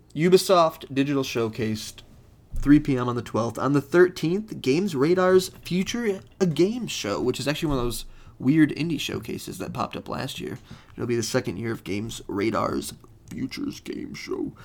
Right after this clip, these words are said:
It's one of the ones I did enjoy, though. Um, no time given for that yet, Cartier.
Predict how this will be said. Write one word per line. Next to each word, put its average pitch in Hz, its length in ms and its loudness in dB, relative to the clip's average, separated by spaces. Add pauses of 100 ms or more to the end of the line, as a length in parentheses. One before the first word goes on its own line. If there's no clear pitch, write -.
(260)
It's - 100 -4
one 180 100 6
of - 20 8
the 180 40 8
ones 160 140 4
I 127 60 4
did 123 160 2
enjoy, 117 300 -2
though. 80 220 -8 (360)
Um, 82 400 -8 (920)
no 120 220 -4
time 113 360 -4
given 110 200 -4
for 107 140 -10
that 113 160 -4
yet, 107 200 -6
Cartier. 110 500 -6